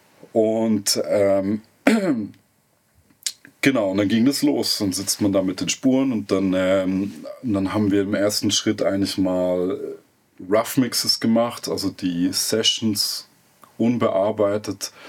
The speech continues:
mal grob, äh, bisschen zugemischt, dass man sie einigermaßen hören kann, und haben dann die verschickt,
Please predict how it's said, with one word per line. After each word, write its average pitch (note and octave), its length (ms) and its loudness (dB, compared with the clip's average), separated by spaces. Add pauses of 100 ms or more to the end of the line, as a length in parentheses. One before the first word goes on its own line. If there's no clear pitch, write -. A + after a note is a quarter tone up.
(340)
mal F2+ 400 0
grob, G#2 500 0 (360)
äh, F2+ 360 -2 (180)
bisschen G2 340 0
zugemischt, A2+ 600 0
dass - 160 -8
man F#2 100 -2
sie G2 140 -2
einigermaßen G2+ 800 0
hören G#2 320 0
kann, G#2 320 -2 (380)
und F2+ 200 -2
haben F2+ 200 -2
dann E2+ 260 -2 (580)
die G2 80 0
verschickt, - 720 -2